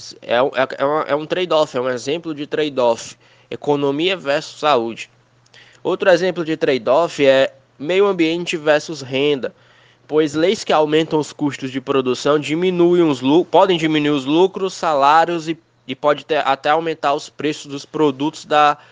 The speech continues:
que são produzidos por, por determinada indústria. Isso pode gerar menos empregos também, porque se a empresa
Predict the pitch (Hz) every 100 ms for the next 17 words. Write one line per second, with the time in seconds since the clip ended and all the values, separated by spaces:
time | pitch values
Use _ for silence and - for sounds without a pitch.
0 | _ _ _ - - 139 143 151 139 131
1 | 135 - 151 143 - 135 131 131 127 135
2 | 131 131 139 143 160 147 135 156 151 -
3 | - - _ _ _ _ _ 123 - 139
4 | 143 143 131 143 139 143 143 147 170 208
5 | 240 196 196 - 123 131 180 202 - 143
6 | 117 117 170 - - 127 127 120 139 131
7 | 131 - 139 143 131 139